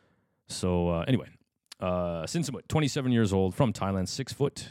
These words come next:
hundred and seventy-ish pounds, and mostly, I see him mostly training out of Venom Muay Thai, but I think that's kinda new.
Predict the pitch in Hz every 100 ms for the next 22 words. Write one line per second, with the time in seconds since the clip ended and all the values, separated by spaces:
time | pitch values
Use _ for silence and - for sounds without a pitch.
0 | - 135 131 107 - 127 120 117 110 -
1 | 131 131 117 - - 95 92 92 92 131
2 | 147 117 104 110 156 170 135 143 - 113
3 | - 104 101 90 85 92 101 92 90 -
4 | 90 90 95 170 151 143 120 110 92 120